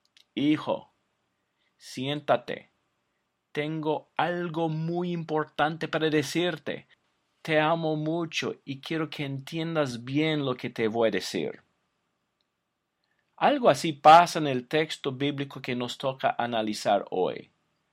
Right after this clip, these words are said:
La primera carta de Pablo a Timoteo, capítulo seis, versículos trece a quince.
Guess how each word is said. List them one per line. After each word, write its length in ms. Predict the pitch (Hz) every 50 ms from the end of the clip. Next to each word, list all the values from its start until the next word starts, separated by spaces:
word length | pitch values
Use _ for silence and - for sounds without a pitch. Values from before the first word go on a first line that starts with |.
| _ _ _ -
La 160 | - 92 -
primera 400 | - - 110 104 110 117 123 120
carta 320 | - - 123 120 117 - 117
de 100 | 98 98
Pablo 360 | - - 123 123 123 123 123
a 80 | 113 107
Timoteo, 560 | - 120 107 98 101 - - 131 147 160 156
capítulo 460 | - 127 - - 127 - 117 104 98 98
seis, 640 | - - - - 175 185 185 151 139 151 147 - -
versículos 680 | - 117 113 117 113 - - 143 139 135 123 117 - _
trece 520 | - 139 139 139 143 139 - - 131 120 -
a 180 | - 113 107 -
quince. 640 | - - 139 127 113 101 - - - - - -